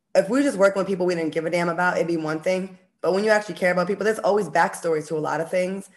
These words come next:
And sometimes there's issues that we probably can talk ab-, about off camera. Um, and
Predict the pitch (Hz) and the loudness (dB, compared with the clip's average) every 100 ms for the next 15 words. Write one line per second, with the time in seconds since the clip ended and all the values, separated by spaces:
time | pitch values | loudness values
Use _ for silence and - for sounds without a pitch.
0 | _ _ 180 175 180 175 180 170 165 165 | _ _ -2 2 0 2 0 0 2 2
1 | 160 160 - 160 151 147 - - - 175 | 2 -4 -4 -4 -2 -4 -8 -20 -10 -2
2 | 185 170 175 170 175 165 160 151 - 156 | 2 4 2 -2 -2 -2 -4 -6 -4 -2
3 | 151 151 151 151 - 151 147 143 151 _ | -2 0 -2 -4 -6 -4 -4 -6 -14 _
4 | _ _ _ 160 156 151 151 185 190 | _ _ _ 0 0 0 0 0 0